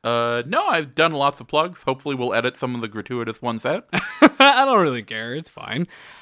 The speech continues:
Speaker 2: Um, so I guess I'll plug a little bit of our stuff here. So, uh, if you wanna follow us, listen to, uh, all of our stuff, you can listen to us on Fridays. We come out, uh, new episodes every Friday.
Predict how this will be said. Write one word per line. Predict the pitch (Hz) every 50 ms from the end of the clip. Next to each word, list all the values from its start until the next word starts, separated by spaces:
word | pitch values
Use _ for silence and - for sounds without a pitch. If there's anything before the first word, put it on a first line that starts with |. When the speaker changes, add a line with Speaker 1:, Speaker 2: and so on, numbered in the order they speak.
| - -
Speaker 2:
Um, | 123 131 143 143 139 143 139 139 143 143 135
so | 131 - 175 165 165 160
I | - 156 160 165 156
guess | 165 165 -
I'll | 156 156 147
plug | - - 151 143 143
a |
little | 139 139 135 135
bit | 135 135
of | 131 123
our | 127 131 135
stuff | - - 139 135 131 - -
here. | 139 135 135 131 131 131 _ _ _ _ - - -
So, | - - 139 131 131 127 127 123 123 123 120 - _ _ _ _ _ _ _ _ _ -
uh, | 117 120
if | 123
you | 147 151
wanna | 180 190 180 175
follow | - 180 165 165 165 170 170
us, | 165 165 165 160 156 - - - - - -
listen | 127 139 139 - 143 131
to, | 123 127 135 131 127 123
uh, | -
all | 127 123 120 123 127 123 123
of | 110 127
our | 123 117
stuff, | - - - 127 123 123 - - _ _ _ -
you | 135
can | 127 131
listen | 123 -
to | 139
us | 123 -
on | 127 123
Fridays. | 117 - 160 160 160 156 160 160 151 147
We | 135
come | - 151 147
out, | 143 139 143 143 - _ _ _ _ _ _ -
uh, | 117 113 117
new | 120 120 120 117
episodes | 113 - 120 - 135 123 120 113
every | 117 113 117
Friday. | - - 139 127 127 127 123 123 123 120